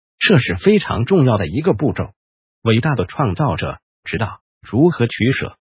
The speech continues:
我的一位作家朋友就曾说过，为了能够完成著作，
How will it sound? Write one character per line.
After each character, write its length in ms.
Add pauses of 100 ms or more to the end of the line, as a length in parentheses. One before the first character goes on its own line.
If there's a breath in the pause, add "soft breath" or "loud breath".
(420)
我 160
的 100
一 120
位 160
作 180
家 180
朋 220
友 160
就 240
曾 220
说 240
过， 180 (220)
为 160
了 80
能 160
够 80
完 220
成 200
著 160
作， 300